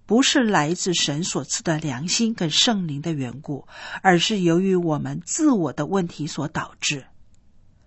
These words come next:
下面我们就来看人，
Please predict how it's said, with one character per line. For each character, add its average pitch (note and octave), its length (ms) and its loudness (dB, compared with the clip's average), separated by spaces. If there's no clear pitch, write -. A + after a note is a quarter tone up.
下 B3+ 160 6
面 G3 180 4
我 D#3+ 100 0
们 D#3 120 0
就 F#3+ 100 0
来 D#3 200 -2
看 D#3+ 340 -2
人， F3+ 480 2